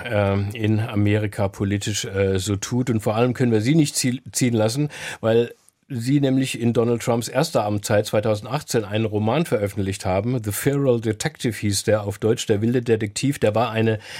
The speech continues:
ja, kaum verhüllte Satire auf das Trampeltier, äh, samt einer,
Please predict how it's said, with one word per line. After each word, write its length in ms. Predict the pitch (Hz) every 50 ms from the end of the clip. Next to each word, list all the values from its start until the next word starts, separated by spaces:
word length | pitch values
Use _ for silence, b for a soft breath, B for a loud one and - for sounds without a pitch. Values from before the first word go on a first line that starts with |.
| B B
ja, 180 | B 107 107 104
kaum 380 | - - - - 147 170 180
verhüllte 440 | - - 147 135 143 147 151 147 135
Satire 640 | 117 - 120 113 - - 156 151 147 120 107 95 -
auf 200 | 101 110 104 -
das 280 | - 98 98 - - B B B B
Trampeltier, 1040 | - - - - 135 156 170 160 - 123 117 110 - - - 139 135 147 147 160 156 B B B B B B B B B B B
äh, 280 | - 113 113 117 117
samt 540 | 110 107 117 120 139 147 143 - - 117 -
einer, 460 | 120 117 113 117 117 117 117 123 127